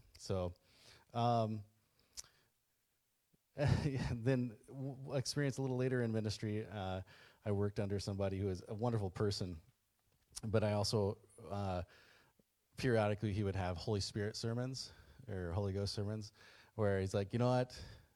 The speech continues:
We're just gonna throw out this message. I feel like the Holy Spirit's telling me to say something." And, um, being someone on the practical side of ministry,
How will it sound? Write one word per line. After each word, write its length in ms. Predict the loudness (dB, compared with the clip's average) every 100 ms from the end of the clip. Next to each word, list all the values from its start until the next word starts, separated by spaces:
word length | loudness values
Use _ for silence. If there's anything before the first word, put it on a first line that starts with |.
| -8
We're 80 | -4
just 120 | -2
gonna 120 | -2
throw 240 | 0 2 2
out 80 |
this 200 | 2 0
message. 340 | 0 0 2 2
I 100 | 0
feel 200 | 0 0
like 180 | 0 -4 -8
the 60 |
Holy 120 | -4 -4
Spirit's 280 | -4 -6
telling 220 | -6 -6 -4
me 80 |
to 80 | -6
say 200 | -8 -8
something." 440 | -10 -12 -12 -12 -12 -16 -20 -20 -20 -6
And, 460 | -2 -2 -2 -4 -8 -6
um, 500 | -2 0 0 -4 -8 _ _ -14 -14 _ _ _ -4
being 280 | 0 2 2
someone 460 | 0 0 0 2 0
on 100 | -2
the 80 |
practical 480 | -2 -2 -4 -4 -4
side 280 | 0 0 0
of 60 | -4
ministry, 600 | -4 -6 -6 -6 -6